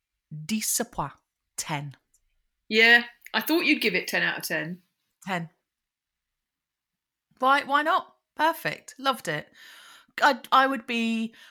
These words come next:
Speaker 1: picking holes if I was to knock that down a mark. Um, I don't want to. So there you go.
Speaker 2: I would say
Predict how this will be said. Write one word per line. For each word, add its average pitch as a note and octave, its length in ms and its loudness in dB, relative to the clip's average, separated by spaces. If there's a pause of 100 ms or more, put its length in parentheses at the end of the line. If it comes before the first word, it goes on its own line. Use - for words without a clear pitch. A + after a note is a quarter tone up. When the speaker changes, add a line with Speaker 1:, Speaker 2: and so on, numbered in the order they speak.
(160)
Speaker 1:
picking E4+ 320 -4
holes D#3 600 -2
if D#3+ 120 -10
I D#3 120 0
was D#3 140 -6
to - 100 -10
knock D#3 180 -6
that D#3 140 -12
down D#3 220 -2
a D#3 60 -8
mark. E3 440 -6 (460)
Um, E3 460 -4 (180)
I F3 80 -8
don't F3 160 -2
want D#3 220 -12
to. D#3+ 220 -10 (200)
So - 140 -12
there F3 140 -6
you F#3+ 100 -10
go. C4+ 240 -6 (1500)
Speaker 2:
I G#4 380 2
would F#4+ 160 2
say F3+ 800 0